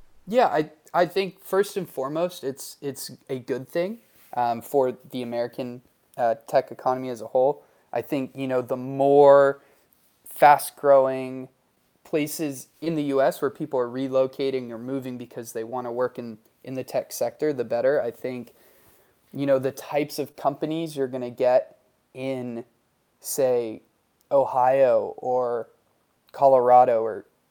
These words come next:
Austin, Texas, whatever it may be, compared to Silicon Valley, the nature of the people going there to be founders are gonna be different.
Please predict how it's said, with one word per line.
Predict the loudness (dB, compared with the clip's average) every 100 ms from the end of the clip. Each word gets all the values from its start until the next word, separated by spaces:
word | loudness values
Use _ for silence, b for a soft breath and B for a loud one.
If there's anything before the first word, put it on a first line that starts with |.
| 0
Austin, | 0 0 -6
Texas, | -2 -2 -2 -10 -6
whatever | -2 0 -2 -2 -6
it | -6
may | -10
be, | -10 -10
compared | -10 -6 -2 -2
to | -4
Silicon | -6 -6 -6 -8
Valley, | -4 -2 -2
the | -4
nature | -8 -10 -6 -6
of | -6
the | -10
people | -12 -8 -8
going | -6 -6 -6 -6
there | -6 -6
to | -6 -10
be | -14 -14
founders | -12 -12 -12 -10 -10 -10
are | -12
gonna | -12 -12
be | -14
different. | -12 -12 -10 -10